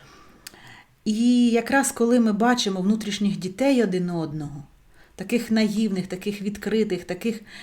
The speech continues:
ще не заплямованих образами, да, як золота фраза є, е, коли ми навчилися ображатись, коли нас вперше образили, і ми навчились ображатись, в той момент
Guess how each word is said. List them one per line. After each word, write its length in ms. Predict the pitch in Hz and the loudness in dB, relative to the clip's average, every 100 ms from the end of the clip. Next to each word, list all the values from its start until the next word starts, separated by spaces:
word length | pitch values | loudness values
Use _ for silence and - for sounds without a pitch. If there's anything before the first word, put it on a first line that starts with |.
| - | -18
ще 160 | - 214 | -4 2
не 100 | 220 | 4
заплямованих 800 | 220 220 226 226 233 226 214 214 | 2 2 4 6 6 4 2 0
образами, 1040 | 196 190 208 247 240 202 190 180 170 151 - _ - - | 0 2 6 6 6 2 -2 -2 -2 -6 -14 _ -20 -6
да, 180 | 180 254 | 4 6
як 200 | 247 202 | 6 4
золота 340 | 196 190 196 | 2 0 0
фраза 380 | 185 190 180 170 | -2 -2 -2 -2
є, 280 | 170 165 156 - - - - _ _ _ _ - | -4 -4 -6 -10 -20 -20 -20 _ _ _ _ -14
е, 280 | 175 165 - - _ _ _ _ _ - | -12 -12 -14 -18 _ _ _ _ _ -12
коли 240 | - 226 247 | 0 4 6
ми 100 | 240 | 6
навчилися 480 | 208 208 226 208 190 | 4 0 0 0 -2
ображатись, 840 | 185 180 180 262 269 170 143 - - | -2 -2 0 0 0 -6 -10 -16 -6
коли 160 | 185 | -4
нас 200 | 190 180 | -2 -4
вперше 560 | - - 202 190 - 170 | -8 -4 0 0 -2 -6
образили, 640 | 160 170 226 254 180 160 - | -4 0 0 0 -2 -6 -10
і 100 | 165 | -4
ми 100 | 185 | -2
навчились 460 | 185 185 196 185 175 | 0 -2 -2 -4 -4
ображатись, 600 | 160 165 160 151 - - - - - - - | -6 -6 -4 -6 -8 -16 -20 -20 -20 -20 -6
в 40 | |
той 140 | 233 240 | 2 4
момент 500 | 214 220 233 208 | 4 2 0 -2